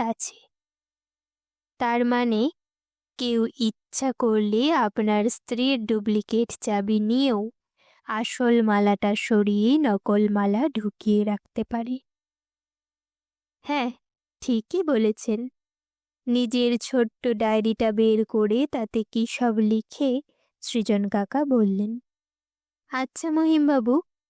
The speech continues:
এবার আমি আপনার স্ত্রী ও ছোট ছেলের সঙ্গে একটু আলাদাভাবে কথা বলতে চাই।" "ঠিক আছে, আমি খবর পাঠাচ্ছি।" মহিমবাবু, ম্যানেজার দত্তবাবু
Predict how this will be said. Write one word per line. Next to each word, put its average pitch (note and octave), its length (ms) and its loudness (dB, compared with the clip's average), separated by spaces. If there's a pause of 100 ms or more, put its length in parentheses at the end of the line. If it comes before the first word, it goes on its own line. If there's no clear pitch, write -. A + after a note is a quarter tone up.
(520)
এবার C4 460 0 (340)
আমি A3+ 320 -2 (120)
আপনার A3 500 0
স্ত্রী A3+ 420 -4 (200)
ও C4 80 -2 (140)
ছোট - 260 -4 (140)
ছেলের C4+ 420 2
সঙ্গে C#4+ 480 0 (460)
একটু B3 400 -2
আলাদাভাবে G3+ 760 0 (120)
কথা - 360 -4
বলতে G#3+ 400 0
চাই।" A#3+ 260 -4 (1080)
"ঠিক E4 240 0
আছে, A#3+ 340 -2 (540)
আমি A3+ 300 0
খবর G#3+ 380 0
পাঠাচ্ছি।" - 640 -6 (960)
মহিমবাবু, A#3+ 840 2
ম্যানেজার A3 680 0
দত্তবাবু G#3+ 840 -2